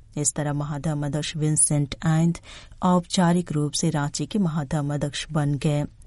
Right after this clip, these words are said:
प्रतिष्ठापक ने उन्हें मेषपालीय डंडा भी प्रदान किया,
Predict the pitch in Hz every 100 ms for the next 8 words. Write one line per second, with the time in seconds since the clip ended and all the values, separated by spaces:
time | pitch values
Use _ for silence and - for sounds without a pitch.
0 | - 240 254 240 - 214 214 240 233 240
1 | 208 202 220 208 185 196 - - 185 190
2 | 175 185 185 185 180 202 160 151 143 147
3 | - 151 143